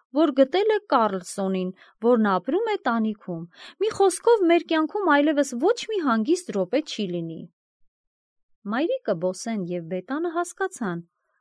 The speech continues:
որ հայրիկը իրավացի է, ու խոստացան ոչ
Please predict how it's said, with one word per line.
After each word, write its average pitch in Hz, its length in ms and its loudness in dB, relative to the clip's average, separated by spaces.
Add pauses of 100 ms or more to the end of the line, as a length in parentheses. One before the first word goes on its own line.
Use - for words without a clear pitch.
(100)
որ 226 220 -2
հայրիկը 269 400 0
իրավացի 285 640 -2
է, 156 120 -10 (880)
ու 240 120 -2
խոստացան 196 720 -4 (560)
ոչ 202 240 0